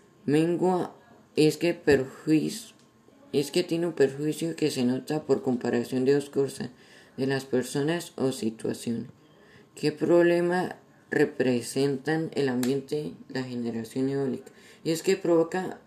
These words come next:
una contaminación acústica y visual, pues las turbinas eólicas pueden ser ruidosas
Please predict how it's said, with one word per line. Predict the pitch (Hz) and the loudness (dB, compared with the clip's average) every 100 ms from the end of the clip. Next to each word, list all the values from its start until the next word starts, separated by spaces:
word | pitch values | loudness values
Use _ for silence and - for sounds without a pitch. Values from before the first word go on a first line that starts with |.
| _ _ - - _ - | _ _ -20 -20 _ -4
una | 165 190 190 | -2 -2 -2
contaminación | 147 135 139 135 123 123 143 151 | -2 -2 -2 -2 -2 -4 -4 -4
acústica | 151 151 156 160 170 - 175 - | -6 -6 -4 -4 -6 -4 -6 -2
y | 131 | 0
visual, | 131 123 139 135 - - - - | 0 -2 -6 -6 -10 -20 -10 -2
pues | 135 | -2
las | 131 | -2
turbinas | - 127 120 139 147 160 | 0 0 2 0 -2 -4
eólicas | 139 127 131 135 160 156 | -2 0 0 0 0 0
pueden | 135 151 147 | 0 0 0
ser | 156 156 | -2 -2
ruidosas | 156 156 170 165 190 | 2 2 2 0 -6